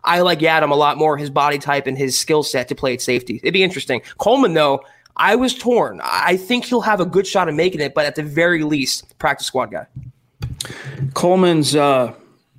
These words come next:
Speaker 2: P R group that works with his agent sent us a cut up of some of his film. And even, you know, as a Texas Tech Raider, uh, Red Raider, he can, there's, there's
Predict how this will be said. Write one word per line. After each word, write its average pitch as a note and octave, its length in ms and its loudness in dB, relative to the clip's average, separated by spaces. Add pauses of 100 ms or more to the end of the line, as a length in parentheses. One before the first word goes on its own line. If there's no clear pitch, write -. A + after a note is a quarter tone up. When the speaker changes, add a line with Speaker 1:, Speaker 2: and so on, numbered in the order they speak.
(160)
Speaker 2:
P D#3 240 2
R D3+ 160 4
group D3+ 380 0
that - 260 -2
works D3 260 -2
with D#3 100 0
his C#3+ 200 0
agent C#3+ 400 0
sent D3 340 0
us C3+ 320 0
a C3+ 240 0
cut D#3 280 2
up C3 180 0
of C3 120 -6
some D3 140 0
of C#3 80 2
his C3 180 0
film. C#3 320 0
And D3 100 4
even, G3+ 280 2
you B3 80 2
know, D3 140 4
as D#3+ 100 -2
a - 60 -16
Texas G3+ 320 -2
Tech E3+ 240 -2
Raider, D3+ 440 2 (440)
uh, C#3+ 280 2
Red D3+ 240 2
Raider, D3+ 320 4
he D#3+ 200 0
can, D3+ 340 -2
there's, F3 260 -2
there's F3 220 -2